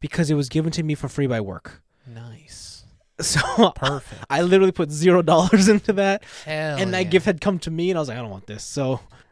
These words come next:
Speaker 1: that is why that appeared there.
Speaker 2: Okay.
Speaker 1: Right? So, like,
Speaker 2: All right.
Speaker 1: that suited me <laughs> at
Speaker 2: Yeah,
Speaker 1: the
Speaker 2: yeah,
Speaker 1: time.
Speaker 2: yeah, yeah. It worked out. It worked
Speaker 1: You
Speaker 2: out.
Speaker 1: know, obviously we all had, I don't know. Other people brought other stuff that was equally as thoughtful.
Speaker 2: Okay.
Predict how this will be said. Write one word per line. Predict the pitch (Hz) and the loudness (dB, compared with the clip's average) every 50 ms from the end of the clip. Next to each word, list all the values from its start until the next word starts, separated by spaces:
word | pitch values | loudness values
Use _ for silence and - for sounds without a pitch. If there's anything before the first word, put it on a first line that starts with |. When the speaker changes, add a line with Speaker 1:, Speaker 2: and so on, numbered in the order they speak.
| _ _ _ | _ _ _
Speaker 1:
that | - 170 180 185 | 0 2 4 4
is | 196 185 160 151 | 4 4 4 4
why | 156 160 156 156 147 147 143 147 | 4 4 4 4 2 0 -4 -4
that | 143 139 139 139 139 | -4 -4 -4 -4 -6
appeared | 135 - 143 143 139 135 131 127 117 110 | -6 -6 -6 -6 -4 -4 -6 -6 -8 -10
there. | 117 110 98 82 - | -10 -10 -10 -10 -10
Speaker 2:
Okay. | 135 147 220 240 - 190 202 233 247 - - | -10 -10 -8 -8 -10 -10 -10 -12 -14 -16 -12
Speaker 1:
Right? | 120 120 127 269 151 - - - | -10 -8 -6 -6 -6 -8 -10 -10
So, | - 147 | -8 -6
like, | 139 | -6
Speaker 2:
All | 139 | -4
right. | 127 123 | -2 0
Speaker 1:
that | 185 185 185 - | 2 2 2 0
suited | - - 208 226 220 190 180 165 | -2 0 0 0 0 0 -2 -2
me | 190 202 214 208 202 214 | 0 0 2 2 2 2
<laughs> | - | 2
at | 202 190 | 0 0
Speaker 2:
Yeah, | 139 151 156 143 | 2 2 2 2
Speaker 1:
the | 151 165 | 2 2
Speaker 2:
yeah, | 220 214 190 | 4 4 4
Speaker 1:
time. | 143 | 2
Speaker 2:
yeah, | 190 202 165 151 143 165 | 2 0 0 0 -2 -4
yeah. | 151 127 | -6 -6
It | 120 135 | -8 -8
worked | 175 190 143 - - | -8 -10 -10 -12 -12
out. | 180 175 113 - | -12 -12 -12 -12
It | 113 | -12
worked | 135 151 151 165 | -14 -12 -10 -10
Speaker 1:
You | 151 | -8
Speaker 2:
out. | 120 | -8
Speaker 1:
know, | 113 113 113 117 117 - _ - | -6 -6 -8 -8 -10 -12 _ -6
obviously | 131 147 160 165 156 156 - - 147 135 131 | -2 0 0 0 0 -2 -4 -6 -6 -6 -6
we | 123 123 131 | -6 -6 -6
all | 131 123 120 | -6 -6 -6
had, | 127 117 107 120 143 _ _ _ _ _ _ _ _ _ _ _ _ _ _ _ _ - | -6 -8 -10 -12 -16 _ _ _ _ _ _ _ _ _ _ _ _ _ _ _ _ -16
I | 104 | -14
don't | 101 95 | -12 -10
know. | 90 - - - - - - - - - | -10 -12 -12 -12 -14 -16 -16 -10 0 4
Other | 196 240 233 | 6 8 8
people | 196 220 202 185 | 6 4 2 2
brought | 180 175 165 | 4 4 4
other | 156 151 143 | 2 0 -2
stuff | - - - 113 104 - - | -4 -8 -8 -10 -10 -10 -10
that | 120 117 | -10 -10
was | 113 117 117 | -10 -10 -10
equally | 147 151 127 - 139 131 123 120 | -12 -12 -10 -8 -8 -8 -6 -8
as | 117 113 107 107 98 - - - - - _ - - - _ _ _ - - - - - _ _ _ _ - | -8 -10 -10 -12 -14 -14 -16 -16 -20 -20 _ -20 -20 -20 _ _ _ -16 -16 -16 -16 -18 _ _ _ _ -20
thoughtful. | - - - 151 135 - - - - - - - - - | -14 -10 -8 -6 -6 -8 -8 -10 -12 -12 -14 -14 -16 -16
Speaker 2:
Okay. | 143 - - 120 131 | -16 -14 -14 -16 -16